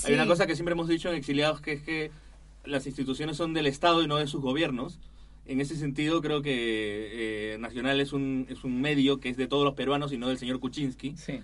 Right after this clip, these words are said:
Speaker 2: Hugo Coya, que es una de las pérdidas, y, y en eso P P K,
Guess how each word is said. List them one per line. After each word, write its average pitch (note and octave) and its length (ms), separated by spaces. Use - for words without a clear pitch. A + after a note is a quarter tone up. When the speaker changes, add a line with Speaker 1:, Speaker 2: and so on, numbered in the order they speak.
Speaker 2:
Hugo D4 280
Coya, A#3 460
que A3 80
es - 100
una B3+ 160
de A3+ 60
las D#3+ 140
pérdidas, A3 720
y, G#3 200
y F#3+ 220
en F3+ 100
eso D4+ 280
P C4 120
P F#3+ 120
K, G#3 320